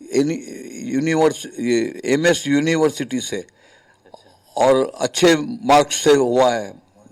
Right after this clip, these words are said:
Speaker 1: बेहतर मार्क्स से हुआ है, समझे।
Speaker 2: क्या छोड़ने का बोल रहे हैं, क्या बोल रहे हैं? कुछ बातचीत हुई आपकी वकील से, कोई बातचीत हुई?
Speaker 1: जी हाँ, हमारे वकील से बात हुई है।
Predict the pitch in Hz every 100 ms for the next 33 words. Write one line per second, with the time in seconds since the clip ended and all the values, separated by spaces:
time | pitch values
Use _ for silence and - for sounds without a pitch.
0 | _ _ - - 117 120 123 156 135 127
1 | 127 - 135 117 107 101 107 _ _ _
2 | _ _ _ - 110 104 _ _ _ 123
3 | 113 _ _ - 120 117 127 135 131 127
4 | 123 127 123 123 120 107 104 107 110 107
5 | 104 - 113 113 104 120 104 - 117 -
6 | 110 113 107 101 _ _ 104 101 110 165
7 | 151 147 123 127 131 123 127 135 139 139
8 | 131 123 123 127 156 143 147